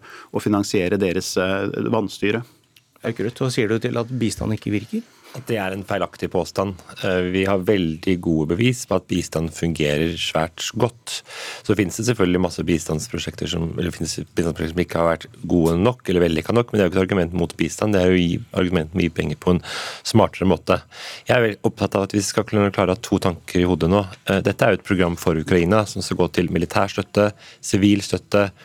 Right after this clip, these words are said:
Speaker 3: og til humanitær støtte i Ukraina. Men så har vi sagt at for tjue tjuetre så skal det også komme en tilleggsbevilgning til fattige land, eh, som er ekstra rammet av krigens effekter. Vi vet jo at matvareprisene har skutt i været. Eh, vi vet at det er mangel på strøm,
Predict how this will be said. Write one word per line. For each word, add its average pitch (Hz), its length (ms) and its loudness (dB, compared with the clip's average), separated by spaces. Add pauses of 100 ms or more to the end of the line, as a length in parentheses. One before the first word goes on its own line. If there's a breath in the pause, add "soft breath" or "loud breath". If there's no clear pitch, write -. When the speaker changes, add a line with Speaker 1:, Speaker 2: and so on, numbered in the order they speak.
(200 soft breath)
Speaker 3:
og 98 160 2
til 95 100 2
humanitær 92 460 0
støtte 87 280 -4
i 87 260 0
Ukraina. 98 420 2 (420 loud breath)
Men - 60 -4
så 107 100 2
har 113 60 4
vi 107 80 0
sagt - 240 -2
at - 100 -8
for 107 160 4
tjue 95 260 4
tjuetre 104 300 2
så 113 80 -2
skal 107 160 0
det 95 60 2
også - 160 -8
komme 92 180 2
en 92 100 -2
tilleggsbevilgning 85 1000 0
til 101 300 4 (440 loud breath)
fattige 98 380 2
land, 135 400 2
eh, 101 260 2
som - 220 0
er 101 320 0
ekstra - 340 -2
rammet 85 220 2
av - 80 -4
krigens 85 400 0
effekter. - 400 -2 (540 loud breath)
Vi 123 80 2
vet 113 180 2
jo 113 60 4
at 113 120 2
matvareprisene 87 680 2
har 90 80 -2
skutt - 440 -4
i 95 60 4
været. 87 360 4 (200)
Eh, 98 240 2
vi 101 60 4
vet 95 140 2
at 92 60 -2
det 101 100 4
er 98 120 2
mangel 87 240 0
på 92 220 0
strøm, 135 420 2